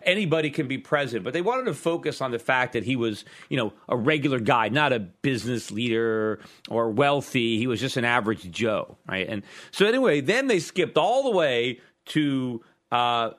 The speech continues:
Abraham Lincoln. And, of course, you know, obviously anybody that is gonna highlight the presidents, I mean, it's hard not to highlight what happened under, under Lin-, Lincoln. And obviously a lot of the facts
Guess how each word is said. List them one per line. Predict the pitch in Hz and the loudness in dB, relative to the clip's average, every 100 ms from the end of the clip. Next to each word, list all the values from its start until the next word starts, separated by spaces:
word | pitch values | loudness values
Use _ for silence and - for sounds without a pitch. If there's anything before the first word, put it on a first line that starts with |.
| - | -2
Abraham | 180 170 147 135 117 | 0 0 0 0 -2
Lincoln. | 110 95 - _ _ _ _ _ _ - - - _ | -4 -6 -12 _ _ _ _ _ _ -20 -20 -20 _
And, | 175 170 165 | 2 4 2
of | 185 | 0
course, | - 233 - 220 | 2 2 2 2
you | |
know, | 190 156 - | 2 2 2
obviously | 165 196 175 139 175 | 0 2 0 -2 -2
anybody | 214 240 175 117 120 123 | 0 0 0 2 0 0
that | 120 120 | -2 -2
is | 113 | -4
gonna | 123 110 | -2 -2
highlight | 131 131 123 117 110 | 2 2 2 -2 -4
the | |
presidents, | 95 131 117 101 110 104 | -2 2 2 0 -2 -2
I | |
mean, | 127 127 | -4 -4
it's | 117 | -2
hard | 160 165 127 | 0 2 2
not | 131 131 - | 2 0 -2
to | 113 | -6
highlight | 92 127 120 120 117 | 2 2 4 0 0
what | 120 107 | -2 0
happened | 131 120 117 107 | 0 0 -2 -2
under, | 123 113 104 107 | -2 -2 -4 -4
under | 123 113 104 | -4 -2 -2
Lin-, | 107 143 123 - | -2 -2 -4 -4
Lincoln. | 147 156 110 107 | -2 0 -2 -2
And | 127 | 0
obviously | 156 170 156 131 143 131 | 0 0 0 -4 -4 -2
a | |
lot | 127 139 | 0 0
of | 127 | -2
the | 117 | -2
facts | 123 123 127 - | 0 0 0 -6